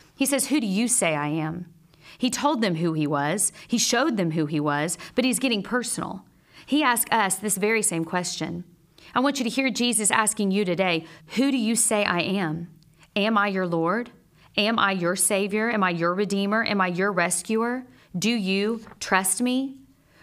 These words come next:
Romans eight twenty-eight, the Bible says, "We know that in all things, God works for the good of those who love him, who have been called according to his purpose." When we realize that he is God, and when we trust him, the Bible says that he will work it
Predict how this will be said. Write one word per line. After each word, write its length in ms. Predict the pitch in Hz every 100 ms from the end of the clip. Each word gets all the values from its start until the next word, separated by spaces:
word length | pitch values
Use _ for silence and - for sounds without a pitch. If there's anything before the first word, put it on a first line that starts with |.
| -
Romans 320 | 226 220 196
eight 200 | - 226
twenty-eight, 440 | 220 214 196 202 180
the 60 |
Bible 300 | 185 190 185
says, 260 | 185 185 175
"We 100 | 208
know 140 | 214
that 160 | 202 185
in 60 |
all 180 | 180 202
things, 460 | 233 165 156 175 - -
God 180 | - 208
works 340 | 180 196 208 -
for 120 | 196
the 80 | 175
good 180 | 208
of 80 | 214
those 220 | 180 175
who 100 | -
love 280 | 180 175 196
him, 340 | 185 160 175 - - -
who 80 | -
have 120 | 247
been 180 | 202 202
called 340 | - 220 226
according 400 | 202 - 233 226 226
to 140 | 202
his 160 | 170 -
purpose." 720 | - 180 180 - 170 - - _ _ _ - -
When 160 | 233
we 100 | 226
realize 520 | 208 254 320 285 226
that 120 | 220 202
he 220 | 254 240
is 140 | 208
God, 500 | - 175 165 147 175 196 - -
and 140 | - 226
when 120 | 233
we 120 | 208
trust 460 | 196 - 269 269 -
him, 400 | 160 151 180 196 - - -
the 100 | 220
Bible 280 | 233 247
says 180 | 220 247
that 120 | 226 208
he 80 |
will 160 | 262 208
work 260 | 180 247
it 80 | 254